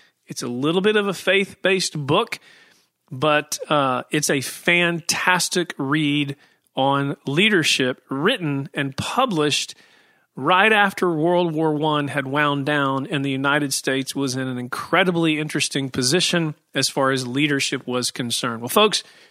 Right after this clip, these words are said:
thank you so much for taking the time to be with me on this No Neutral Moments podcast.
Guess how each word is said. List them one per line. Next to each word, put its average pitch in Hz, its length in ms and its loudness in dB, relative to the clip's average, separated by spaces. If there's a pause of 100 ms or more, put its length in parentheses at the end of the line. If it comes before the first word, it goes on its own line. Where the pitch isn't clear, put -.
(680)
thank 202 220 4
you 190 80 0
so 202 180 2
much 190 460 -2
for 151 120 -2
taking 185 340 0
the 156 80 -2
time 180 400 2
to 175 120 0
be 151 180 0
with 165 300 2
me 208 300 2 (240)
on 151 100 0
this 151 220 0
No 175 240 2
Neutral 170 340 0
Moments 143 320 -2
podcast. 175 680 0